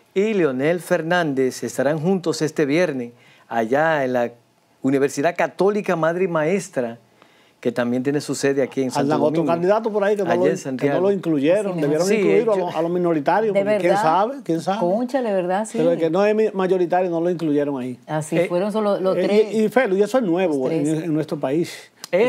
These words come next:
Speaker 2: Porque hace muchos años que se ha hablado de debate.
Speaker 1: Se han pedido, eh, escenarios para
Speaker 3: Escenarios.
Speaker 1: debates,
Speaker 2: Sí.
Speaker 1: muchos huyen, unos no quieren enfrentar, pero qué bueno que se
Speaker 3: Que
Speaker 1: utiliza
Speaker 3: ya.
Speaker 1: ese escenario para ellos, padre,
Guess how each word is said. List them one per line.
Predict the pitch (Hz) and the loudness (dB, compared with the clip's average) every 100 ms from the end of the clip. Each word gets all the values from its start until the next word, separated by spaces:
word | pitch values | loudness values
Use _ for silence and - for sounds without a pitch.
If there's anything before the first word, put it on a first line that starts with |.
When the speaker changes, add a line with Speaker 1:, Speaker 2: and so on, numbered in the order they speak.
| 165 | 0
Speaker 2:
Porque | 165 180 | -2 -2
hace | 165 | 0
muchos | 196 190 196 | 0 0 0
años | 185 226 | 0 0
que | 185 | 0
se | 160 | 0
ha | 170 175 - | 0 -2 -4
hablado | 147 165 180 160 | -2 0 0 0
de | |
debate. | 156 160 196 139 147 143 | 0 2 2 0 -4 -2
Speaker 1:
Se | 165 | 0
han | 160 | 0
pedido, | 160 170 170 160 151 | 0 0 2 0 0
eh, | 175 151 147 156 | 0 2 0 -2
escenarios | - 143 151 170 151 | -2 0 0 0 0
para | 135 127 | 0 0
Speaker 3:
Escenarios. | 127 131 202 156 | 0 2 0 0
Speaker 1:
debates, | 160 156 | 0 2
Speaker 2:
Sí. | 175 | 2
Speaker 1:
muchos | 160 156 156 143 - | 0 0 0 0 -2
huyen, | 214 226 160 160 160 165 | 0 0 0 -2 -2 -2
unos | 156 165 | 0 0
no | 151 135 | 0 0
quieren | 165 151 | 0 0
enfrentar, | 151 131 147 143 175 | 0 -2 0 0 0
pero | 160 143 131 - - - - | 0 0 -2 -10 -20 -4 0
qué | 170 | 2
bueno | 156 190 175 143 127 - - _ | 2 0 0 -2 -6 -20 -20 _
que | - 156 | 0 0
se | 147 | 0
Speaker 3:
Que | |
Speaker 1:
utiliza | 143 156 190 185 | 0 2 2 2
Speaker 3:
ya. | 175 | 2
Speaker 1:
ese | 185 202 | 0 0
escenario | 175 156 139 127 123 | 0 2 2 0 0
para | 143 139 | 0 2
ellos, | 156 196 147 131 | 2 2 -2 0
padre, | 135 113 113 | 0 0 -4